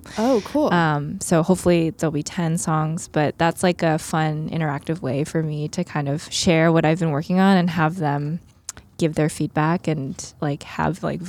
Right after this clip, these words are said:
Speaker 2: quote unquote voting power <laughs> for,
Speaker 1: Yeah.
Speaker 2: for what, what they wanna see. Um, so I think stuff like that's really im-, important, um, on Patreon, 'cause I feel like that's, like, dialogue between you and your fans.
Speaker 1: Yeah.
Speaker 2: Um,
Speaker 1: Making them feel involved.
Speaker 2: Yeah,
Speaker 1: Yeah. Or I
Speaker 2: yeah.
Speaker 1: guess they are involved.
Speaker 2: Yeah.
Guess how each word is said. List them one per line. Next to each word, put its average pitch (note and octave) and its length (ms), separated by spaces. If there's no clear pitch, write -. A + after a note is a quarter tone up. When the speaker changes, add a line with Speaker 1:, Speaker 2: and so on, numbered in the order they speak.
Speaker 2:
quote E3+ 180
unquote D#3 220
voting D3+ 260
power E3+ 260
<laughs> - 160
for, F3+ 400
Speaker 1:
Yeah. G3 480
Speaker 2:
for D#3+ 400
what, D3+ 460
what D#3 280
they E3 100
wanna D3+ 220
see. F3+ 400
Um, D#3+ 440
so G3+ 100
I G#3+ 60
think B3+ 160
stuff - 320
like F#3+ 100
that's E3+ 220
really E3+ 140
im-, E3+ 140
important, E3 560
um, D#3+ 400
on D#3+ 180
Patreon, A3+ 600
'cause F#3+ 160
I D3+ 80
feel D#3+ 200
like D#3 120
that's, - 240
like, C#3+ 120
dialogue D3 420
between D#3+ 340
you D#3 80
and D#3+ 100
your D3+ 100
fans. E3 480
Speaker 1:
Yeah. F3 600
Speaker 2:
Um, D#3+ 260
Speaker 1:
Making G3+ 240
them F3+ 100
feel F3 200
involved. E3 600
Speaker 2:
Yeah, G#3+ 360
Speaker 1:
Yeah. G3 480
Or - 20
I B3 40
Speaker 2:
yeah. A#3 60
Speaker 1:
guess A#3+ 140
they G#3+ 140
are E3 260
involved. - 680
Speaker 2:
Yeah. G3+ 440